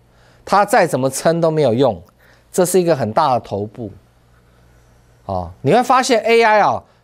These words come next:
他们摘下来的速度不一样，比较快的是伟创啊、光宝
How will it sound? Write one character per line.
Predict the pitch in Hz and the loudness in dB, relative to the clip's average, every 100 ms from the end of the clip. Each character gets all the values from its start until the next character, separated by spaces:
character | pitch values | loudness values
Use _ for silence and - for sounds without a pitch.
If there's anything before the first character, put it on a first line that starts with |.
| _ _ | _ _
他 | - | -4
们 | 214 202 | -2 -4
摘 | - 214 214 | -2 0 2
下 | 214 202 | 2 2
来 | 165 | 2
的 | 156 147 | 0 -2
速 | - 175 | -4 -4
度 | 135 143 | -4 -6
不 | 123 131 | -6 -8
一 | 101 | -6
样， | 107 95 85 _ _ _ _ _ _ _ _ | -6 -8 -12 _ _ _ _ _ _ _ _
比 | 135 | -2
较 | 143 208 | 0 0
快 | - 269 208 | 0 2 2
的 | 127 107 | 0 -4
是 | - | -6
伟 | 135 110 104 90 | -8 -6 -6 -8
创 | - 196 147 131 | -4 -2 -2 -2
啊、 | 127 127 - | -2 -2 -4
光 | - 160 165 | -4 -2 -2
宝 | 165 101 | -4 -4